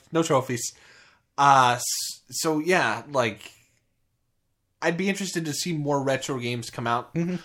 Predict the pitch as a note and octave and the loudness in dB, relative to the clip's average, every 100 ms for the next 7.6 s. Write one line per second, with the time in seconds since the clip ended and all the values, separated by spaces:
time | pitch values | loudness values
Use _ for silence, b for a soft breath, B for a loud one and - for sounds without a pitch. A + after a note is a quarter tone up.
0 | - A3+ G#3+ B3 D4 C4+ - A#3+ B3+ B3 | -2 -2 2 2 4 2 0 -4 -2 -2
1 | C#4 C4 A#3+ A#3 B3 B3+ A#3 G#3 G3 G3 | -4 -4 -6 -6 -4 -4 -4 -6 -6 -4
2 | G3 G#3+ F#3 F3 F3+ F3 G3 G#3+ G3 F#3 | -2 0 -2 -4 -8 -4 0 4 4 4
3 | F#3+ D3+ C#3+ D3 C#3 F#3 G#3 G3 F3+ E3 | 4 2 0 -2 -2 -2 -2 -2 -4 -6
4 | E3 C#3 C#3+ C#3+ B2+ G#2+ - - D3+ D3+ | -8 -4 -2 -2 -4 -8 -14 -10 -6 0
5 | F#2 F2 G2+ A2 G#2 G2 B2 G#2 - - | 0 0 -2 -8 -10 -2 0 -2 -4 -4
6 | A2 - - - E3 D#3+ A2+ C#3+ B2+ F#2+ | 2 4 4 4 6 6 6 6 4 4
7 | - - G#2 C3+ A#2+ | 4 4 2 2 0